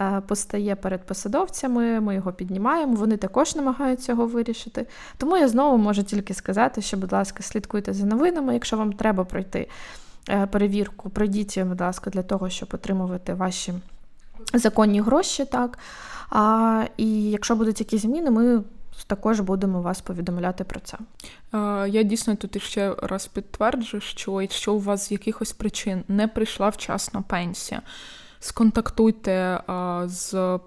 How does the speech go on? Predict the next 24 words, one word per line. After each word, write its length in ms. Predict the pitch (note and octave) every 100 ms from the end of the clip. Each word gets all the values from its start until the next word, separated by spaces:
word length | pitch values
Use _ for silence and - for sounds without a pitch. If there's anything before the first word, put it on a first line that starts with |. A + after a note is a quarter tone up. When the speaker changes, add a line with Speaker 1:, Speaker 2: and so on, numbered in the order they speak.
| F#3 F#3 -
Speaker 2:
пенсійним 580 | G3 F#3 G#3+ G3+ F#3+ F#3+
фондом, 960 | - F3 E3+ E3+ F3 F#3 F#3+ F#3+ F#3 -
пройдіть 460 | G3+ F#3 G3+ -
ідентифікацію 1200 | G3+ F#3+ F#3 G3 - F#3+ - G3 G#3+ - - G3+
для 140 | F#3+
того, 200 | F3+ G3
щоб 260 | G3 - F#3
виплати 480 | F#3+ G3 G3+ F#3+ F#3
були 340 | F3+ F3+ F#3 - - - -
поновлені, 800 | - F#3 G3 B3 A#3+ G#3 G3+ G3
бо 720 | F#3+ F3+ F3+ F3+ F3+ F3+ F3 F3+ -
не 360 | F#3 G3 G3+ A3+
чекайте. 880 | - F#3 - - D4 D#4 - A#3 A#3 - - - -
Дійсно, 580 | E3+ G#3+ A3 - F#3 F#3 - -
положення 580 | F#3 F#3+ G3+ F#3+ F3+ F3
про 200 | - F3+
ідентифікацію 1080 | F3+ F3+ F#3 - G3 F3+ F3+ - - E3+ E3+
до 140 | F3
сьогодні 540 | - F3+ F3 F3 E3+
є 120 | - F3
актуальним. 760 | - - G3 D4 D4+ C4 C4 -
Ми 220 | G3 G3 G#3+
працюємо 560 | - F#3 - A3 G#3
над 120 | F3